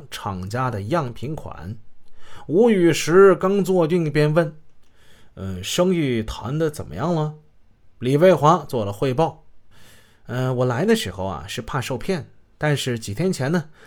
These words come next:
到厂家仓库看了样品，哎，那东西真的很好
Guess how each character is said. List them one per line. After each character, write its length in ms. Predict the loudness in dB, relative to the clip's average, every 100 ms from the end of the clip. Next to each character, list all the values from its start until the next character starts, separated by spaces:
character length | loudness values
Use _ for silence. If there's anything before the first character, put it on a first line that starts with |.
| -4
到 160 | -2
厂 220 | -2 -2 0
家 560 | 2 2 -2 -4 -8 -12 -20 -16
仓 220 | -4 -2 0
库 120 | -4
看 220 | -4 -4
了 80 | -2
样 180 | -2 -4
品， 220 | -10 -14 -20 -20 -20 -14
哎， 100 | -8
那 120 | -6
东 160 | -2 -4
西 140 | -4
真 180 | -8 -6
的 80 | -6
很 220 | -8 -10
好 240 | -10 -12